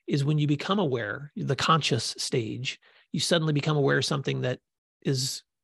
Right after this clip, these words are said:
pushing you, challenging you, or maybe that you're having to become, uh, that you need to hold on to or grab onto.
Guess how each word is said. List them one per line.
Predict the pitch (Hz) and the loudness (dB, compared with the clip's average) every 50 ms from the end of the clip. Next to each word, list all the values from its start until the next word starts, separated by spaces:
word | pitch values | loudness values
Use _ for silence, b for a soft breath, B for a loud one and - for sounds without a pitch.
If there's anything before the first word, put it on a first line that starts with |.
| _ _ _ _ _ _ - | _ _ _ _ _ _ 0
pushing | 175 156 - - 170 156 | 0 2 2 2 2 2
you, | 151 147 147 | 4 4 2
challenging | - - 151 143 143 147 143 139 143 143 139 143 139 | 2 2 0 0 0 0 -2 -2 -2 -2 -2 -2 -2
you, | 139 139 139 139 139 143 | -2 -2 0 0 0 0
or | - 139 135 131 | -2 -2 -2 -2
maybe | 131 135 143 139 143 143 143 139 135 - - | -2 -2 -2 -2 0 0 0 0 -2 -4 -4
that | - - - | -4 -4 -2
you're | - 143 139 135 135 123 - _ _ _ - | -2 0 0 0 0 -2 -6 _ _ _ -4
having | - - 156 147 143 135 | -2 0 0 0 0 0
to | - 143 131 127 - - _ | 0 0 0 0 -4 -8 _
become, | - 175 - - 160 147 139 139 B B B B B B B B B - | -4 -4 -2 0 0 -2 -2 -4 B B B B B B B B B -6
uh, | - - | -4 -2
that | 190 156 127 - | -2 -2 2 2
you | 165 156 | 4 4
need | 151 135 | 4 4
to | 139 127 | 2 2
hold | - - 143 143 135 | 2 2 0 2 2
on | 123 131 131 | 2 0 0
to | 127 - 143 127 | 0 0 -2 -2
or | 120 | 0
grab | 127 131 127 123 123 | 0 -2 -2 -2 -4
onto. | 123 131 123 - - 156 139 143 | -6 -6 -6 -6 -6 -4 -4 -4